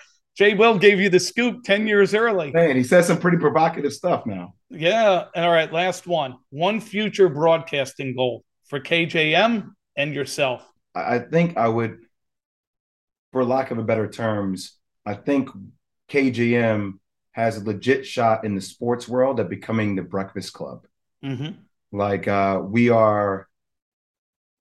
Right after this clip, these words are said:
Speaker 2: so uniquely different. Like, I would say, like, being black is not being monolithic, right? Uh,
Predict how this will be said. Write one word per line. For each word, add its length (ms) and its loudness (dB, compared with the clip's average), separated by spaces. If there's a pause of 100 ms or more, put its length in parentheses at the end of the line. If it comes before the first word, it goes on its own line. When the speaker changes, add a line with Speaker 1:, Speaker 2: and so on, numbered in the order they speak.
(260)
Speaker 2:
so 380 2
uniquely 480 0
different. 440 -4
Like, 140 -6
I 40 0
would 120 0
say, 220 0
like, 120 -4 (160)
being 340 2
black 320 0
is 140 -10
not 200 -2
being 200 -2
monolithic, 600 -4 (480)
right? 300 -2 (800)
Uh, 340 -2